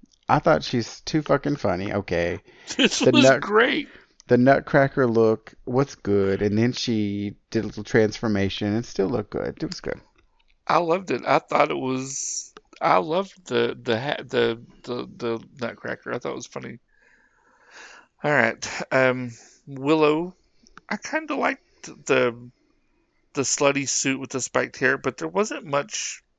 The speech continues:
Speaker 2: shoulder pads. I will be
Speaker 1: No.
Speaker 2: the first to say that. So.
Speaker 1: I mean, it wasn't awful, but what didn't scream shoulder pads? It screamed
Speaker 2: No.
Speaker 1: hair.
Speaker 2: It screamed hair.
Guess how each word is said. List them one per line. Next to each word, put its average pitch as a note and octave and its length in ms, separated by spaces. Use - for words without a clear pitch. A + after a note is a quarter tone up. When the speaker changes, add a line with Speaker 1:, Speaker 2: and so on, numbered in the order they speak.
Speaker 2:
shoulder A#2 400
pads. - 640
I - 80
will F3+ 220
be - 60
Speaker 1:
No. - 60
Speaker 2:
the A#2+ 60
first A#2+ 300
to A2+ 60
say G#2+ 200
that. - 240
So. - 80
Speaker 1:
I - 60
mean, F3+ 100
it - 40
wasn't A3+ 280
awful, B2 380
but G2 400
what B2+ 360
didn't A2 220
scream G2+ 420
shoulder F2 300
pads? G2 180
It G#2+ 60
screamed A2+ 280
Speaker 2:
No. B2 80
Speaker 1:
hair. A2+ 440
Speaker 2:
It B2+ 220
screamed D3 400
hair. F#3 380